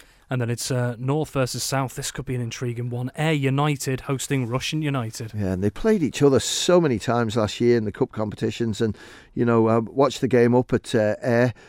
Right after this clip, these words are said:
Speaker 2: and, uh, you know, Ayr just, uh, too strong for them. But I think, uh, at the moment, uh, Rushen are on a bit of a march. I watched them seven days ago. I was impressed with them, that three nil win against, uh, Saint John's, and I just think, uh, at the moment, Nick Robinson will be happy enough with the way they're going.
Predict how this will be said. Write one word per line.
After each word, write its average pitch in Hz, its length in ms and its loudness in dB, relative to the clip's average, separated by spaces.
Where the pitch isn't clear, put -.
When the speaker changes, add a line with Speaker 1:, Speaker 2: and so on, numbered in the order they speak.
Speaker 2:
and, 110 280 0
uh, 110 200 0
you 127 120 0
know, 117 160 2
Ayr 117 240 4
just, - 340 -4
uh, 117 120 4
too - 180 0
strong 120 280 2
for 131 240 4
them. 120 140 4
But 110 160 0
I - 40 -4
think, - 360 0
uh, 135 200 4
at 120 80 -2
the 117 80 -2
moment, 131 360 6
uh, 117 180 0
Rushen 127 480 2
are 120 120 6
on 127 140 4
a 131 40 4
bit 196 160 8
of 156 80 4
a 151 60 10
march. 139 420 4
I 113 60 2
watched 131 280 2
them 131 120 -2
seven 131 300 0
days 135 260 6
ago. 156 240 8
I - 40 -2
was 123 140 2
impressed 139 360 0
with 135 120 -4
them, 123 220 0
that 120 280 0
three 143 200 4
nil 123 200 6
win 135 160 6
against, 123 360 2
uh, 120 120 4
Saint 113 200 -4
John's, 131 360 0
and 120 120 0
I 123 40 4
just 120 220 -4
think, 123 260 0
uh, 117 220 0
at 131 160 0
the 147 100 0
moment, 135 500 6
Nick 135 160 -8
Robinson 131 380 0
will 127 100 2
be 123 120 2
happy 160 300 2
enough 147 260 4
with 135 100 6
the 127 80 4
way 123 160 8
they're 113 140 2
going. 135 340 6